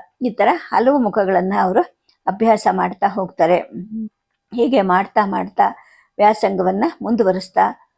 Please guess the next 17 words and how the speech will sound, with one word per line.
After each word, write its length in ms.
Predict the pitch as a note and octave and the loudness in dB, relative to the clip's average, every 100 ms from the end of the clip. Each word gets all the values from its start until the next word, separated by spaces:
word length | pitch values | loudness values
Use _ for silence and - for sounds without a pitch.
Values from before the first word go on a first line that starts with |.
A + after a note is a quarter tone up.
| _ - | _ -6
ಸುಮಾರು 560 | C4 C4 A#3+ G3 - _ A#3+ | 0 2 2 0 -6 _ -10
ಸಾವಿರದ 460 | - G#3+ A#3 D4 | 0 0 2 0
ಒಂಬೈನೂರ 480 | G#3+ G3+ A3+ A3+ G#3+ | 0 2 2 2 0
ಎಪ್ಪತ್ನಾಲ್ಕರ 720 | F3 D3+ - - G#3+ G#3 A3 | -2 -2 -2 -2 -2 -2 -4
ಸಮಯದಲ್ಲಿ 680 | G#3+ G3 G3+ G3 F#3+ F3 - _ _ - _ _ - | -4 -4 -2 -2 0 0 -2 _ _ -20 _ _ -2
ಮಹಾಭಾರತದ 720 | G#3+ B3+ G#3+ G#3+ G#3+ - G3 G3+ | 2 2 4 4 2 0 0 2
ಘಟನೆಗಳು 460 | F3+ F3+ G3 F#3 F#3 | 2 0 -2 0 2
ನಡೆದುವು 540 | D#3 F3+ G3 F3 F#3 - - _ - | 2 2 2 2 2 0 -10 _ -8
ಅಂತ 160 | G#3+ A3 | -2 0
ಹೇಳಲಾದಂತಹ 800 | G3+ A3+ A3+ G3 F3+ E3 D#3+ G#3+ C#4 - _ _ _ - | 4 4 4 2 0 -4 -2 -2 -2 -6 _ _ _ 0
ಹಿಮಾಲಯ 480 | C4 C4+ C#4 A#3+ F#3+ | 2 4 4 2 0
ಪರ್ವತದ 460 | A3 A3+ G3 F#3+ G3 | 0 -2 -2 0 0
ಕೆಲವು 300 | G3 F#3+ G3 | 2 2 2
ಭಾಗಗಳಲ್ಲಿ 720 | F3+ G3+ A#3 A3+ F#3+ F3 G3 | 2 2 4 4 4 2 0
ಇವರು 320 | F#3 G#3 - | 0 0 -2
ಪ್ರವಾಸ 380 | - F#3+ F3 - | 0 0 0 -2
ಮಾಡಿರ್ತಾರೆ. 840 | G3+ F3+ F#3 F#3+ F#3 F#3 G3+ - | -2 0 0 -2 0 0 0 -2